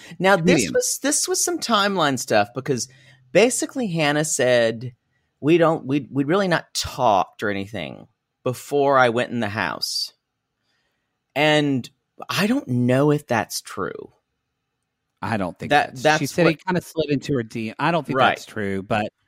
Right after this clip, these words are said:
Speaker 1: People have been questioning the timeline.
Speaker 2: Do you think they've been listening to us, though? Because they said, uh, f-, this is the mid-season finale, I think, because they say the, for the, on the rest of this season of Summer House, and it finally looked like shit's getting dramatic.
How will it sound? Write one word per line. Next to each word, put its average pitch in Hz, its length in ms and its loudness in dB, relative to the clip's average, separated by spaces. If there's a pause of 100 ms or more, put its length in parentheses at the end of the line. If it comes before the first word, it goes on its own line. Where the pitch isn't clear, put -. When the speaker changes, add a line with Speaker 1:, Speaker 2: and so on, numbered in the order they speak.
(640)
Speaker 1:
People 214 260 2
have 202 80 4
been 165 120 0
questioning 135 520 0
the 113 80 0
timeline. 78 560 -4 (380)
Speaker 2:
Do 190 100 0
you 196 160 0
think 247 160 -2
they've - 160 4
been 196 160 0
listening 156 320 -2
to 170 160 0
us, 151 220 -4
though? 160 160 0
Because 147 360 -2
they 135 200 -4
said, 131 340 -6
uh, 123 160 -8
f-, - 200 -20
this 170 280 0
is 214 140 4
the 185 140 2
mid-season 139 460 -2
finale, 110 380 -4
I 131 80 -2
think, 143 220 -6
because 127 220 -6
they 123 100 0
say 117 380 0 (460)
the, 123 260 2
for 127 100 -8
the, - 180 -12
on 127 200 0
the 123 100 0
rest 190 320 0
of 123 60 -10
this 123 140 -6
season 127 260 -4
of 101 80 -10
Summer 127 220 -4
House, 98 340 -6
and 127 160 -6
it 113 180 -14
finally 170 360 2
looked 147 220 -4
like 113 180 -4
shit's - 400 -4
getting 120 260 -2
dramatic. 87 640 -8